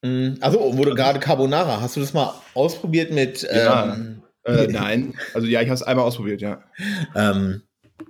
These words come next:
Speaker 1: und zwar, was ich mal gemacht habe, ähm, ja, auch Speck ausgelassen, Zwiebeln, nebenbei halt Tagliatelle, dann irgendwann rüber mit ein bisschen, mit ein bisschen, mit ein bisschen Wasser.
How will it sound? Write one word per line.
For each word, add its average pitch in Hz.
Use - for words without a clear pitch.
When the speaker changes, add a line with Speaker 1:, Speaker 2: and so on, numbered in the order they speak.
Speaker 1:
und 98
zwar, 104
was 98
ich 107
mal 123
gemacht 131
habe, 123
ähm, 92
ja, -
auch 92
Speck -
ausgelassen, 151
Zwiebeln, 151
nebenbei 107
halt 95
Tagliatelle, 110
dann 110
irgendwann 107
rüber 180
mit 160
ein 110
bisschen, 104
mit 98
ein 95
bisschen, 90
mit 90
ein 95
bisschen 90
Wasser. 220